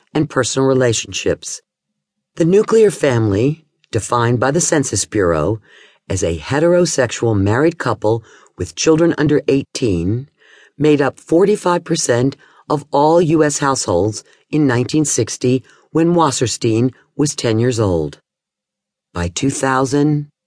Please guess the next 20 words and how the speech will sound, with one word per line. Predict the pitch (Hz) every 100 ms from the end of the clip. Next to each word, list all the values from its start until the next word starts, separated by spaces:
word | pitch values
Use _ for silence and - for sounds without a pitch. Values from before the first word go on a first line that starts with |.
| _ _ _ -
when | 92
she | - 131 131
was | 123 101 -
the | 90
fifty-year-old | - - 147 - 160 160 147 143 120 98
single | - 151 160 160
mother | 156 147 151
of | 147
a | 147
toddler, | - 127 107 90 87 82 90 - - - _
that | - 127 143
traditional | - - 107 - 120
configuration | - 113 - 123 120 120 123 - 147 143 - - _ -
had | 87
fallen | - 117 139 143 -
to | 92
twenty-three | - 143 151 165 156 - 147
point | 147 - 120 104
five | - 117 120 -
percent | 127 - 143 147 143